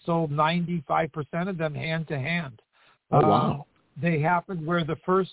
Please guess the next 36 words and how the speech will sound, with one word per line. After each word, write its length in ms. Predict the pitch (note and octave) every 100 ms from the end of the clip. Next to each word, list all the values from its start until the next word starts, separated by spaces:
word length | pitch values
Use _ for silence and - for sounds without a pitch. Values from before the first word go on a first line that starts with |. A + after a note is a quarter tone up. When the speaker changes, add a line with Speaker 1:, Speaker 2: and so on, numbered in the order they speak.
| -
Speaker 1:
the 80 | D3+
first 300 | F#3 F#3+ - F3+
book 180 | F#3 -
was 160 | E3+ C#3+
over 340 | E3+ D#3+ D#3+
a 80 | C#3+
hundred 360 | D#3+ F3+ F#3+ D#3
and 120 | C3+
twenty 320 | E3 E3 D#3
poems, 520 | - D#3 D3+ E3 F3 _ _ _ _
and 180 | D#3+ D#3+
I 100 | A#2
Speaker 2:
Mm-hmm. 120 | A#2+
Speaker 1:
selected 400 | A#2+ E3+ - E3
eleven. 480 | D#3 D#3 E3+ E3 C3 - _ _ _ _ _ _ -
Uh, 60 | D3
Speaker 2:
Mm-hmm. 720 | - D2 D3+ C3+ C#3 _ G3
Speaker 1:
uh, 60 | D#3+ F3 _ _ -
uh, 180 | D#3 E3 E3
and 120 | D3
then 240 | F3+ F3+
when, 320 | E3 E3+ E3
when, 220 | E3 F3 D#3+ E3+
when 160 | F3
the 80 | E3
pile 460 | - F3 F3+ E3+ D#3
reached 320 | D#3+ D#3 - -
somewhere 400 | E3+ D#3+ E3 D#3+
around, 460 | D#3 D#3+ D#3+ D#3 D3
uh, 220 | D3+ D3
in, 180 | D#3 D#3 - F3 F#3+
uh, 80 | -
upper 300 | F3+ - F3
one 220 | D3 D#3+ C#3+
hundreds, 480 | D#3+ D#3+ E3 D#3 D#3
almost 320 | D3+ D#3